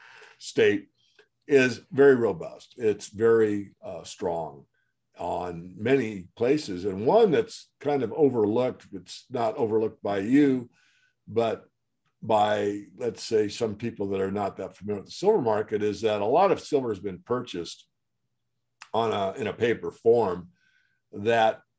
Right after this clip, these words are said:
purportedly can be exchanged for physical silver with, you know, basically a phone call. So a lot of these accounts that are called unallocated or pool accounts, in their statement,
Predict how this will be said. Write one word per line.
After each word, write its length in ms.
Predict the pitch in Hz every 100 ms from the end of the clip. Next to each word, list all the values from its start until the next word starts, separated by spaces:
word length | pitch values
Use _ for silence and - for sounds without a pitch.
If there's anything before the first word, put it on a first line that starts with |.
| _
purportedly 920 | - - - 180 156 123 113 110 107
can 160 | - 101
be 160 | 104
exchanged 600 | 101 - - 110 107 101 95
for 140 | 95
physical 420 | - 104 87 95
silver 480 | 92 - 104 98 90
with, 160 | 90 - _ _
you 180 | 165 156
know, 100 | 92
basically 340 | 98 - -
a 40 | 85
phone 380 | - 90 120
call. 240 | 95 - - _ _ - - _
So 160 | -
a 80 | 107
lot 280 | 110 131 135
of 80 | 123
these 220 | 110 101
accounts 420 | 101 - 113 110
that 100 | 101
are 40 | -
called 380 | - 98 95
unallocated 880 | 120 107 92 107 - - 95 85 85
or 120 | 80 _
pool 220 | 147 147
accounts, 600 | - 92 80 82 92 - _ _ _ _ -
in 160 | 131 123
their 160 | 107
statement, 680 | - - 123 117 98 101 87